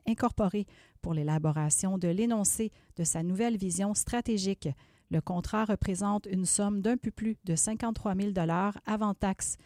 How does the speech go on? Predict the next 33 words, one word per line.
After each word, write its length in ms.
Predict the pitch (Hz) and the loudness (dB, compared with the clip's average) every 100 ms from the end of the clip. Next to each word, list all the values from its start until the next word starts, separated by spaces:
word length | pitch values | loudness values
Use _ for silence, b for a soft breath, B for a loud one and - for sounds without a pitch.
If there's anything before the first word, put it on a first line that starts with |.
| b b b | b b b
Et 80 | - | -4
la 140 | 156 | -2
préfète 380 | 151 156 143 175 | 0 -2 0 0
de 100 | 165 | 2
la 180 | 156 147 | 0 0
M 220 | 170 170 | 0 0
R 80 | 156 | 2
C 160 | - 196 | 0 0
de 60 | |
la 80 | 180 | -2
Vallée 180 | 151 180 | -2 -4
de 60 | |
la 100 | 185 | -4
Gatineau, 480 | 165 160 - 190 208 214 | -2 0 2 2 -2 -2
Chantal 400 | - 214 233 240 | -2 -2 0 0
Lamarche, 400 | 202 202 208 - b b b | 2 0 0 -6 b b b
explique 320 | 165 - 247 | -6 -4 0
que 80 | 254 | 2
la 120 | 214 | 2
nouvelle 260 | 185 165 156 | 2 0 0
vision 280 | 156 165 170 | -2 0 0
stratégique 640 | - 165 160 160 208 - | -2 -4 -2 0 -2 -2
doit 160 | 170 165 | -4 -4
couvrir 400 | - 175 208 233 | -2 -2 -2 0
la 140 | 185 | -2
décennie 500 | 165 190 - 170 190 - b b b | 0 2 2 2 -2 -4 b b b
deux 160 | - 214 | -2 0
mille 160 | 233 220 | 0 0
vingt-cinq 500 | 180 156 170 185 - | -2 -2 -2 -2 -2
à 80 | 170 | -2
deux 100 | 175 | 0
mille 180 | 185 202 | 0 -2
trente-cinq. 460 | - 185 - - | -4 -4 -4 -6